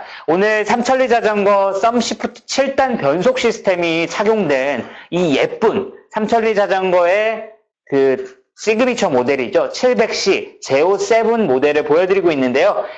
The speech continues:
가격은 지금 라이브 방송 특가로 이십이 퍼센트 할인돼서 십칠만 오백삼십 원에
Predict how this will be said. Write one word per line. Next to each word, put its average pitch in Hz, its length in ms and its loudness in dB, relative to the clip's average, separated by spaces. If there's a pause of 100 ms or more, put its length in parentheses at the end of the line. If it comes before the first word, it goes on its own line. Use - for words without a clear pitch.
가격은 208 720 0
지금 165 240 0
라이브 170 300 0
방송 185 340 0
특가로 202 640 0
이십이 147 440 -2
퍼센트 190 360 0
할인돼서 202 720 0 (200)
십칠만 233 840 -2
오백삼십 233 880 0
원에 208 540 0